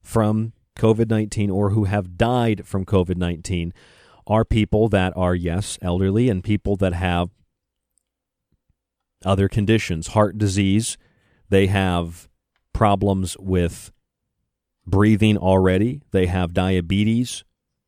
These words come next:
pre-existing conditions, if you will, and that's why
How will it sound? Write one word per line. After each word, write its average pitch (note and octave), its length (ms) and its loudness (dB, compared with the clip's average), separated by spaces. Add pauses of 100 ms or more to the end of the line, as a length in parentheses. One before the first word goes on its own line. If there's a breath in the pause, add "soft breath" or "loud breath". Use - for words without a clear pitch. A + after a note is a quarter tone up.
pre-existing G#2+ 1000 0
conditions, F#2+ 960 -2 (220)
if G2 200 -6
you F#2+ 120 0
will, F2+ 260 2
and F#2+ 140 0
that's G2+ 220 -2
why G2 380 -2